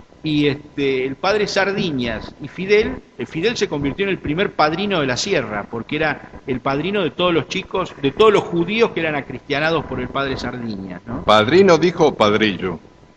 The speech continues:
Speaker 1: <laughs> Sí, puede ser también
Speaker 2: Las
Speaker 1: lo
Speaker 2: dos
Speaker 1: otro.
Speaker 2: cosas, ¿no? Bueno, sí.
Speaker 1: Sí.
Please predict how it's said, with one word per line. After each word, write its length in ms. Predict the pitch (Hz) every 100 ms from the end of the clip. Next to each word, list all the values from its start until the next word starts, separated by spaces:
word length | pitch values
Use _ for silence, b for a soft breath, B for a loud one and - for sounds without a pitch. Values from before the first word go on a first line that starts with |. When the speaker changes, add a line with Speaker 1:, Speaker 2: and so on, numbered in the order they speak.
| _
Speaker 1:
<laughs> 460 | - - 160 143 156
Sí, 320 | - 185 135 143 131 127
puede 180 | - 175
ser 200 | 185 202
también 380 | 151 143 147 156
Speaker 2:
Las 80 | 120
Speaker 1:
lo 60 | 143
Speaker 2:
dos 80 | 135
Speaker 1:
otro. 120 | 127
Speaker 2:
cosas, 140 | 110 107
¿no? 80 |
Bueno, 220 | 107 113 85 101 -
sí. 80 | 156
Speaker 1:
Sí. 100 | 117